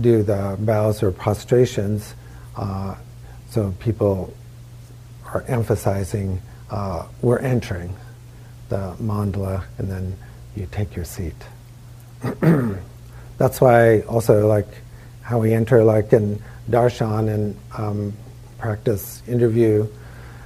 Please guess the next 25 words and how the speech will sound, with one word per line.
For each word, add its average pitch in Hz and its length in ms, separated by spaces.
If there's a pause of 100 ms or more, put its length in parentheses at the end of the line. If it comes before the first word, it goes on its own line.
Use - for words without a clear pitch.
(220)
Uh, 98 440 (180)
darshan 123 320
means 113 240
seeing, 139 300
actually, 107 360
interview. 110 460 (400)
It's - 80
a 120 40
nice 117 220
translation 104 640
for - 180
darshan, 101 460
interview. 110 400 (720)
Um, 98 460 (420)
<clears throat> - 360 (840)
uh, 101 280 (140)
is, 101 260
uh, 101 320 (880)
we, 107 380 (180)
we 139 100
make 151 260
an 135 100
offering 127 460
first. 113 680 (640)
Uh, 110 440